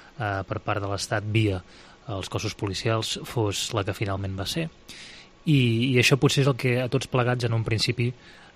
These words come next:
ens va agafant en, en estat de xoc. Després, eh, repasses imatges i més imatges i més imatges i com, eh, com més les veus i més intentes analitzar-les, menys coses entens. Però sí que acabes tenint aquesta certesa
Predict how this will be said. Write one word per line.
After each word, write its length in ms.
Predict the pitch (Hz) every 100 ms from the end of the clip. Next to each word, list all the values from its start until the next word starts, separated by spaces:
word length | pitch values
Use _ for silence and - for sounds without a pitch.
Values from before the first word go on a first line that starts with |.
| 123
ens 100 | 101
va 120 | 107
agafant 400 | 101 - 107 107
en, 160 | 101 98
en 80 | 98
estat 160 | - 113
de 80 | 101
xoc. 300 | - - - - - - - -
Després, 640 | 135 - 127 117 - -
eh, 80 | 78 76 80 -
repasses 420 | 123 123 - 117
imatges 380 | 110 123 113 107
i 20 |
més 160 | 110 107
imatges 320 | 107 104 104
i 60 |
més 100 | 104
imatges 320 | 104 110 107 110
i 60 |
com, 240 | 110 110 104 123 - - - - - - -
eh, 140 | -
com 160 | 139 117
més 80 | 131 127
les 80 |
veus 320 | 110 131 131 120
i 300 | 113 110 107
més 380 | 120 120 - -
intentes 480 | 151 117 120 113 120
analitzar-les, 680 | 107 104 113 117 120 117 - 117
menys 240 | 113 101
coses 240 | 110 101 95
entens. 460 | 92 98 95 - - - - - - - -
Però 220 | 117 120 - -
sí 240 | - 139
que 160 | - 117
acabes 320 | 120 113 -
tenint 240 | 117 113
aquesta 240 | 107 - 104
certesa 540 | 107 101 127 113 127